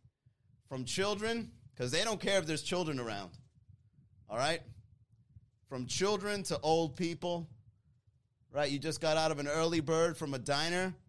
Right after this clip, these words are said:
Somebody's twerking. All right, you guys ever been to that diner in Miami Beach that looks like a metallic R V? You could be an old person walking out of there. "Oh my God, Tom, look.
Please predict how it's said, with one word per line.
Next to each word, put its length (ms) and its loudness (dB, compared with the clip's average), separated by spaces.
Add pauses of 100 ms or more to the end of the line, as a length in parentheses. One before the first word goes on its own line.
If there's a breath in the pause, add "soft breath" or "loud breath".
(340)
Somebody's 480 0
twerking. 480 0 (300)
All 80 2
right, 100 4
you 60 0
guys 240 0
ever 120 0
been 180 0
to 40 0
that 200 0
diner 280 0
in 80 -2
Miami 320 -2
Beach 240 -4
that 140 -4
looks 180 -6
like 260 -4 (380 soft breath)
a 180 0
metallic 600 0
R 180 2
V? 380 -2 (180 soft breath)
You 80 -10
could 120 -6
be 100 0
an 100 0
old 180 2
person 360 -2
walking 320 0
out 180 2
of 80 0
there. 240 -2 (400)
"Oh 120 0
my 180 0
God, 340 0
Tom, 340 0
look. 400 0